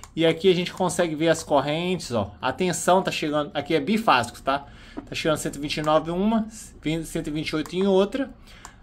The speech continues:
né? É, fase A tá consumindo dezenove amperes, fase B quinze amperes. Isso aqui,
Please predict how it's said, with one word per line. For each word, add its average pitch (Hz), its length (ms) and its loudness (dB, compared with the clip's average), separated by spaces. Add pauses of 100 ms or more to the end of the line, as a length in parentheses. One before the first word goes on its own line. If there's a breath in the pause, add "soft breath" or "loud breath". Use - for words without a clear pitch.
(100)
né? 160 300 -2 (440 soft breath)
É, 139 480 4
fase 175 600 4
A 147 300 6 (180)
tá 147 120 2
consumindo 156 580 -4
dezenove 156 920 2 (140)
amperes, 143 760 2 (1160 loud breath)
fase 185 420 6
B 160 320 2 (320 loud breath)
quinze 226 500 0
amperes. 110 640 0 (140)
Isso 311 260 0
aqui, 240 640 0